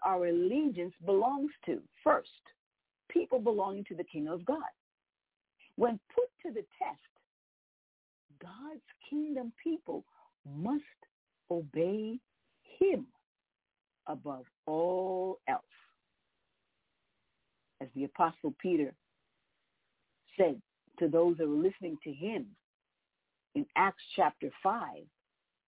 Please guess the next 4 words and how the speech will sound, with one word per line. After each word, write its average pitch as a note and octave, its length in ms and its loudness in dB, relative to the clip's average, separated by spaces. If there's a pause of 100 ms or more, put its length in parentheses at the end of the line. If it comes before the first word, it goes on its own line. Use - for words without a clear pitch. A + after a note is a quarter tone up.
verse D#3 300 2 (140)
twenty-nine, D3 640 0 (580)
Peter B3 300 4 (240)
said, A2+ 240 -8